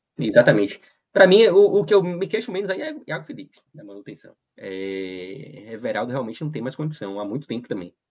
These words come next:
Mas eu acho que a, a, a, o fato de Vitor Hugo ter substituto, pra mim, me incomoda ainda mais, assim, sabe? Tipo, era uma modificação que deveria ter ocorrido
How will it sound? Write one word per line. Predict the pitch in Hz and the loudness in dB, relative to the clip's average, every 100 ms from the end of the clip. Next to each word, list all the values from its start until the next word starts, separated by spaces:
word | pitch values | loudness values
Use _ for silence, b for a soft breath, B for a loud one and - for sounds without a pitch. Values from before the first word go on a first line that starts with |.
| _ _ | _ _
Mas | - 104 101 104 113 120 98 95 - - - | -8 2 2 4 2 0 -2 -8 -12 -14 -12
eu | 104 | -8
acho | 101 - | -8 -8
que | 139 110 101 _ | -10 -10 -12 _
a, | 113 | -12
a, | 107 | -12
a, | 120 113 110 _ _ _ | -14 -14 -16 _ _ _
o | - | -16
fato | - 147 | -10 -8
de | 143 | -8
Vitor | 147 147 120 | -8 -8 -8
Hugo | 123 131 | -10 -8
ter | 127 | -8
substituto, | - 120 - _ 110 123 - | -10 -14 -20 _ -14 -14 -10
pra | - 110 | -6 -6
mim, | 95 110 | -6 -8
me | 113 | -8
incomoda | 110 120 98 110 | -6 -6 -4 -2
ainda | 107 113 | -2 0
mais, | 95 87 87 | -2 -4 -8
assim, | 90 - 87 | -12 -18 -16
sabe? | - - | -14 -16
Tipo, | _ - | _ -12
era | 95 | -10
uma | 98 | -8
modificação | 98 98 107 - 107 | -10 -10 -12 -12 -14
que | 117 | -8
deveria | 113 117 104 110 | -6 -4 -4 -4
ter | 120 | -4
ocorrido | - 101 90 90 | -6 -8 -10 -14